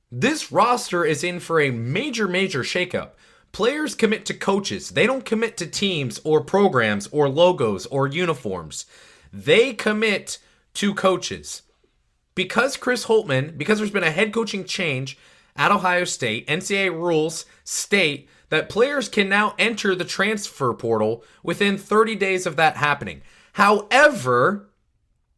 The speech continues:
Ohio State cannot grab players out of the transfer portal at this point.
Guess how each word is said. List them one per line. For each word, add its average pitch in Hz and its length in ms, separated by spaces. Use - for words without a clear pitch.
Ohio 220 580
State 208 640
cannot 220 440
grab 175 440
players 170 480
out 160 160
of 143 80
the 143 80
transfer 147 420
portal 139 500
at 139 220
this 135 200
point. 110 340